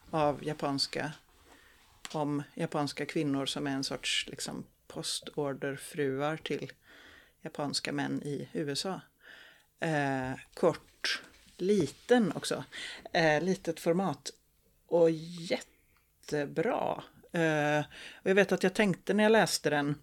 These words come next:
det här vi-tilltalet, så tänkte jag, "Oj, men kan det här verkligen,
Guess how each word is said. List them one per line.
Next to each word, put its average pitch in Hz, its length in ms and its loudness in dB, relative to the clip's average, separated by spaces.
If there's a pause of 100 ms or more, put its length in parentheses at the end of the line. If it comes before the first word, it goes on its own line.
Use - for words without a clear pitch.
(1300)
det 170 140 4
här 151 140 4
vi-tilltalet, 156 1400 2 (400)
så - 140 -2
tänkte 165 340 0
jag, - 120 2
"Oj, 165 240 2
men 156 160 -4
kan 160 160 -2
det 165 80 2
här 160 180 0
verkligen, 147 440 -4